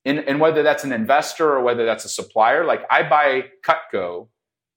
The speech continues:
tens of thousands of dollars worth of gifts every year. And people are like, "But you buy millions of dollars from them." I'm like, I learned from one of my, one of the, our clients, uh, O C Tanner. They're, like, eight hundred million dollar company out of Utah. When Rolex comes to town,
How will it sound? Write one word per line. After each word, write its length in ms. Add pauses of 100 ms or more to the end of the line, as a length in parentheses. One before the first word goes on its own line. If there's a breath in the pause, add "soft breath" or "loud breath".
(340)
tens 280
of 120
thousands 420
of 60
dollars 300
worth 100
of 60
gifts 240
every 180
year. 80
And 80
people 160
are 60
like, 240
"But 220
you 100
buy 260
millions 360
of 80
dollars 260
from 200
them." 180 (640)
I'm 100
like, 160
I 140
learned 320
from 140
one 120
of 60
my, 280
one 160
of 60
the, 240
our 120
clients, 720 (440)
uh, 220
O 120
C 180
Tanner. 360
They're, 180
like, 180
eight 120
hundred 160
million 200
dollar 460 (100)
company 280
out 100
of 100 (140)
Utah. 500 (760)
When 260
Rolex 500
comes 240
to 120
town, 500